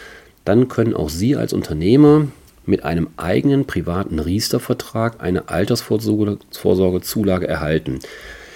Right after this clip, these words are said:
Jetzt bin ich kein Rentenversicherungs- oder kein Versicherungsfachmann, aber grundsätzlich nach meinem Verständnis ist Riester durchaus auch ein,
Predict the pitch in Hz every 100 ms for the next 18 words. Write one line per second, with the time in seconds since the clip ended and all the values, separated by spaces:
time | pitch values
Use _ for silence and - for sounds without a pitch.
0 | - - - _ 85 - - 110 107 -
1 | 87 87 120 131 127 - 113 120 131 123
2 | - 69 - 69 - 78 110 123 117 -
3 | 117 - 113 110 110 107 - - 87 87
4 | 78 107 131 123 117 92 85 78 78 98
5 | 123 - 113 - 107 101 101 - - -
6 | 98 110 - 98 87 87 - - - 95
7 | 101 107 - 78 80 - - - 90 -
8 | - - 98 98 95 95